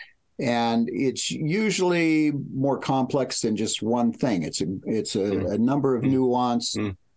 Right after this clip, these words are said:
Speaker 1: factors. And it's the same thing, uh, with then my conversion, uh, because it was both religious, intellectual, and social, uh, conversion.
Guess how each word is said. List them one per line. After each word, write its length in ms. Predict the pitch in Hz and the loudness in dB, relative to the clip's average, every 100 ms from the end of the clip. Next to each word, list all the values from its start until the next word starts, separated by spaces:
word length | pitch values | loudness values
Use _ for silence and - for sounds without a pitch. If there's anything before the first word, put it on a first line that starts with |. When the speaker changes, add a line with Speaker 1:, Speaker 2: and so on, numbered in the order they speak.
| _ | _
Speaker 1:
factors. 600 | 135 123 120 - 90 101 | -2 0 -2 -2 -2 0
And 120 | 143 | 0
it's 140 | 156 - | 0 0
the 120 | 175 | 0
same 380 | - 190 185 175 | 0 0 2 0
thing, 500 | - 151 131 131 127 _ _ _ _ _ _ _ _ | 0 2 2 0 -2 _ _ _ _ _ _ _ _
uh, 480 | 110 117 113 110 104 | 0 2 2 0 -2
with 360 | 101 117 120 - | -2 0 -2 0
then 260 | 120 120 117 | 0 2 2
my 200 | 113 107 | 2 0
conversion, 880 | - 120 104 135 139 - 160 156 - _ _ _ _ - | 0 -2 0 2 2 0 -2 -4 -8 _ _ _ _ -2
uh, 240 | 117 117 | 2 2
because 460 | 110 120 156 147 156 | 0 0 0 2 0
it 100 | - | 0
was 380 | 143 135 123 | 2 2 0
both 440 | 127 117 135 131 - - - | -4 0 0 0 -4 -14 -8
religious, 1000 | 107 117 117 143 160 165 165 - - - - | -2 0 2 2 0 0 0 -2 -4 -6 -2
intellectual, 1080 | 117 104 120 131 - - 139 131 131 127 - _ _ _ | 0 2 2 0 -2 -2 0 2 2 0 -6 _ _ _
and 680 | 117 113 113 113 113 113 113 104 | -2 0 2 2 2 2 0 -2
social, 1040 | - - 139 123 - 123 113 113 113 113 _ _ _ _ _ | -4 0 0 0 0 0 2 4 2 -2 _ _ _ _ _
uh, 340 | 110 104 104 101 | -2 0 0 -2
conversion. 880 | - 117 101 117 107 98 90 80 | -2 0 2 2 2 0 -2 -4